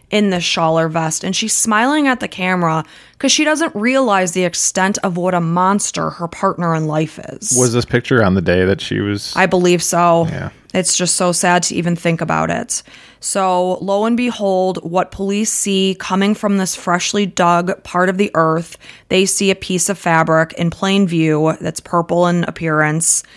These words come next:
Speaker 1: and it's protruding from a ten-by-ten area, ten foot by ten foot. With the help of cadaver dogs, they found Laura's body in a shallow grave.
Speaker 2: Mm.
Speaker 1: The autopsy showed that she had been shot once in the back of the head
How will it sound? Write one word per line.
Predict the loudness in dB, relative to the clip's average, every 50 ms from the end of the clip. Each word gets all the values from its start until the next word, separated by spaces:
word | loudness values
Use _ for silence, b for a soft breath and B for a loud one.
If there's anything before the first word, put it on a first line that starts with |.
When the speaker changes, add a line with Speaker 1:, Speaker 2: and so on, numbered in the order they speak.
| B B B B B B
Speaker 1:
and | B -2 -2
it's | -2 -4
protruding | -4 -6 -4 -2 -2 0 2 2 4 4 4 2 2
from | 0 0 -2 -2
a | -2
ten-by-ten | -4 -6 -6 -2 0 2 2 2 2 0 -2 -4 -4 -2 -2 -2 -2
area, | -2 -4 -4 -4 -4 -4 -6 -6 -8 -8 -8 -10 -12 -12
ten | -4 -2 0 0
foot | 2 2 0 0
by | 2 -2 -2
ten | -2 -2 -2 -2
foot. | -2 -4 -6 -6 -6 -6 -8 -10 B B B B B B B B B B
With | -2 -2 0
the | 0 -4
help | -2 0 0 0 0 0 -4
of | -6 -6 -4
cadaver | -6 -2 0 2 2 2 2 2 0
dogs, | 2 2 2 4 2 2 0 -2 -4
they | -4 -4
found | -4 -2 0 0 0 2 0 0
Laura's | 0 0 2 2 2 2 2 0 -2
body | -2 0 0 2 2 2 2 0 0
in | 0 -2 -2 -2
a | -2
shallow | -2 -4 -4 -2 -2 -2 -2 0 -2 -2
grave. | -2 -4 -8 -8 -8 -10 -12 -14 -14 -16 -20 -20 -20 _ B B B
Speaker 2:
Mm. | B B B B B B B 0
Speaker 1:
The | 0 2
autopsy | 4 6 4 4 4 2 2 2 2 2 0 0 0 0
showed | 0 0 0 0 0 0 0
that | -2 -4 -4
she | -4 -4 -2
had | -2 -2 0
been | 0 0 0
shot | 0 -2 0 2 2 2 2 0
once | -4 -4 0 2 2 2 2 0 0 -2
in | -2 -2 -2
the | -2
back | 0 0 0 -2 -2
of | -4 -4
the | -4 -4
head | -4 -2 -2 -2 0 0 -2 -4